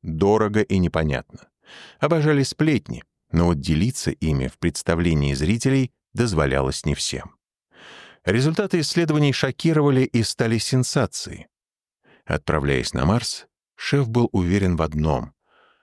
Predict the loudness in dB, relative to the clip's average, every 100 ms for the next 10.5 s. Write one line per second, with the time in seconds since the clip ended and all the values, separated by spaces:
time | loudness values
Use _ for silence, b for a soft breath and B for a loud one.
0 | b _ -2 0 2 2 2 0 -2 0
1 | 2 2 0 -2 -2 -2 -4 -2 -2 -2
2 | 0 2 0 0 0 2 2 0 -4 -8
3 | -16 -4 0 2 0 -2 -4 -6 -4 -2
4 | 0 2 2 2 0 _ _ _ _ _
5 | -4 -2 0 0 0 0 -2 -4 -10 -14
6 | -6 -6 -6 -8 -8 -8 -8 -8 -8 -14
7 | _ _ _ _ _ _ _ _ _ _
8 | _ _ 0 2 4 4 2 2 2 2
9 | 4 4 4 4 4 2 -2 -2 0 2
10 | 2 0 -2 -8 -20